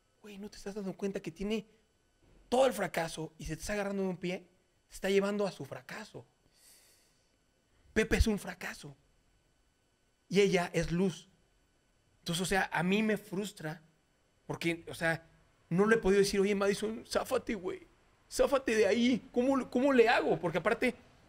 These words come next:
todo Puerto Rico ama a Pepe, pero no saben que Pepe es un estafador, que ya estafó a Pa-, a, a Paula Arango, güey.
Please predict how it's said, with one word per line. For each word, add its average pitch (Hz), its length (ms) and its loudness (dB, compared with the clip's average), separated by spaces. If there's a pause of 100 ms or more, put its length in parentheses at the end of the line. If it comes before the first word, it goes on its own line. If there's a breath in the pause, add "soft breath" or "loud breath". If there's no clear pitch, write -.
(160)
todo 247 180 2
Puerto 196 260 2
Rico 185 300 0
ama 214 180 0
a 202 80 -4
Pepe, 233 340 0 (520)
pero 196 180 4
no 208 160 4
saben 262 280 0
que 220 100 0
Pepe 254 240 -2
es - 80 -4
un 277 80 0
estafador, 277 640 0 (320)
que 196 120 0
ya 240 80 4
estafó 262 300 2
a 254 60 -2
Pa-, - 160 4
a, 175 260 2
a - 140 -8
Paula 240 280 2
Arango, 214 400 0
güey. 151 300 -6